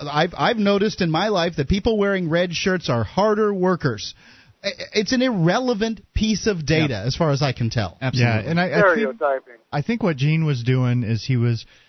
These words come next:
Speaker 3: he was taking too small of a subsection of a certain race or color or whatever. If he's looking for people that are out there offering day labor,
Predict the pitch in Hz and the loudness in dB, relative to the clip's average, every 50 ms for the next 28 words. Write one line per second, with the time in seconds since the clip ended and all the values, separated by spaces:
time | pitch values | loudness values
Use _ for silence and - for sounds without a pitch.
0 | _ _ _ _ _ _ - - - 104 117 120 110 95 87 107 - _ - - | _ _ _ _ _ _ -20 -18 -16 -16 -16 -16 -18 -18 -20 -20 -20 _ -2 0
1 | 131 147 151 147 139 - - 202 226 214 214 175 156 - 180 185 170 - - 170 | 2 2 2 2 0 0 0 -2 0 0 0 -2 0 0 0 0 0 -2 -2 0
2 | 160 151 147 151 151 147 135 120 113 120 113 110 107 - - 156 143 127 120 - | 0 2 2 0 2 0 0 0 0 0 0 -2 -2 -2 -2 -2 -2 -2 -4 -4
3 | - 147 131 120 - - 139 127 120 113 107 98 107 110 104 101 98 - - 135 | -4 -4 -4 -4 -4 -4 -2 0 0 0 0 0 -2 -2 -2 -4 -4 -2 -2 -2
4 | 127 101 92 113 113 110 98 107 110 117 123 120 117 - - 107 95 87 - 120 | -2 0 -2 -2 -2 0 0 0 0 2 2 0 -2 -4 -6 -10 -8 -6 -2 -2
5 | 117 117 117 113 110 107 101 98 107 117 120 127 120 104 98 95 104 127 - - | 0 0 0 0 0 0 0 0 0 0 0 -2 -2 -2 -2 -2 -4 -4 -2 -2
6 | 160 143 151 208 220 - 214 190 170 180 147 - 165 156 - 156 151 139 135 123 | -4 -2 -2 -2 0 0 0 0 0 -2 0 0 0 0 2 0 0 0 2 0
7 | 123 120 123 127 139 139 - 139 123 117 113 113 107 - 117 120 113 - - 127 | 2 0 0 0 -2 -2 -2 -2 0 0 0 -2 -2 -2 -4 -4 -4 -2 -2 0
8 | 120 117 107 - 113 127 135 127 117 110 107 101 90 110 98 101 110 | 0 0 0 2 2 2 2 0 0 0 0 0 0 0 0 0 -2